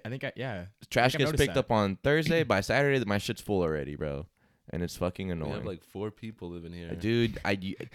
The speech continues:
Speaker 2: you
Speaker 1: Two
Speaker 2: know,
Speaker 1: half
Speaker 2: I wish I
Speaker 1: humans.
Speaker 2: could answer these
Speaker 1: <laughs> You
Speaker 2: questions,
Speaker 1: got
Speaker 2: but
Speaker 1: two
Speaker 2: I
Speaker 1: half
Speaker 2: just
Speaker 1: humans
Speaker 2: can't.
Speaker 1: living here,
Speaker 3: Yeah.
Speaker 1: dude.
Speaker 2: I just can't.
Speaker 3: <laughs>
Speaker 2: I just can't, Nemo. I can't answer these questions for you.
Speaker 3: <laughs>
Speaker 2: But it is true.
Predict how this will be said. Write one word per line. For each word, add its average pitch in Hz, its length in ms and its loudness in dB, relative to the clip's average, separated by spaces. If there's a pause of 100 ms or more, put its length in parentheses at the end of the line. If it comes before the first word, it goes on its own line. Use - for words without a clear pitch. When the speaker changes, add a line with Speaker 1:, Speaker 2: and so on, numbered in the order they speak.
Speaker 2:
you 104 120 -2
Speaker 1:
Two 120 60 2
Speaker 2:
know, 135 300 6
Speaker 1:
half - 140 -4
Speaker 2:
I 107 120 6
wish 139 240 4
I - 20 4
Speaker 1:
humans. - 60 0
Speaker 2:
could 147 100 -2
answer 123 280 0
these 117 140 4
Speaker 1:
<laughs> - 20 -2
You 156 40 -8
Speaker 2:
questions, 151 320 4
Speaker 1:
got - 100 4
Speaker 2:
but 110 60 6
Speaker 1:
two - 60 10
Speaker 2:
I 190 80 8
Speaker 1:
half 160 100 4
Speaker 2:
just 156 180 4
Speaker 1:
humans 95 380 2
Speaker 2:
can't. 123 120 0
Speaker 1:
living 120 220 0
here, 151 120 -2
Speaker 3:
Yeah. 147 240 0
Speaker 1:
dude. - 160 -2
Speaker 2:
I 143 60 4
just 190 340 2
can't. 185 840 6
Speaker 3:
<laughs> 208 480 -2 (720)
Speaker 2:
I - 60 -14
just 156 260 -2
can't, 98 260 0
Nemo. 98 280 2
I 104 80 4
can't 135 300 0
answer 110 220 2
these 98 180 0
questions 139 400 2
for 160 140 0
you. 160 440 -2
Speaker 3:
<laughs> 156 200 -6 (420)
Speaker 2:
But 123 160 4
it 139 100 4
is 143 180 2
true. 107 360 4